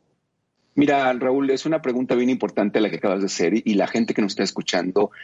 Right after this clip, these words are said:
debe saber también que esta cuarentena es una crisis, eh, no la quiero llamar pasajera,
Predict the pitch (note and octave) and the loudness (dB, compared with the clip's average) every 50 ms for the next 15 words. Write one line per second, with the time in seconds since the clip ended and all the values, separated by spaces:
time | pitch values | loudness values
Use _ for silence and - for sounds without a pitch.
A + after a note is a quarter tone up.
0 | - - _ _ A2 A#2 A#2+ C3+ C#3 - - A2+ G#2 G#2 G2 - - A#2 G#2+ G2+ | -20 -20 _ _ 2 2 4 4 2 0 0 0 2 2 0 0 -2 -2 0 2
1 | F#2+ F#2+ G2+ G#2+ A2+ - G#2 - - A#2+ B2 G#2 G#2+ G#2 - A#2+ A#2+ - C#3+ - | 2 2 2 2 0 -4 -6 -8 -2 0 2 2 2 2 0 -2 -2 -2 -4 -2
2 | - A#2 G#2 G2 F#2 - G#2+ A2 A#2 A#2 G#2 G#2+ - - A2+ G#2+ G2+ - - G#2 | 0 0 0 0 0 0 0 0 0 0 0 -2 -2 0 0 -2 -2 -2 -2 -2
3 | G2+ G#2 - - A#2+ A#2 - - - - - - G#2 G2 F#2+ G2 F#2 F#2 F#2 - | -2 -2 0 2 2 2 2 0 -2 -6 -2 0 2 2 2 2 2 2 0 0
4 | - A2 A#2+ C3+ D#3 E3+ D#3 - D#3 D3+ D#3 C3 A#2+ B2 B2 - _ A2+ G#2+ - | 0 0 2 4 2 2 2 0 2 2 2 2 2 0 0 -2 _ -4 -4 -4
5 | A2 - - - A2 G2+ G#2+ A#2 - | -8 -12 -6 -4 -2 0 0 -2 -2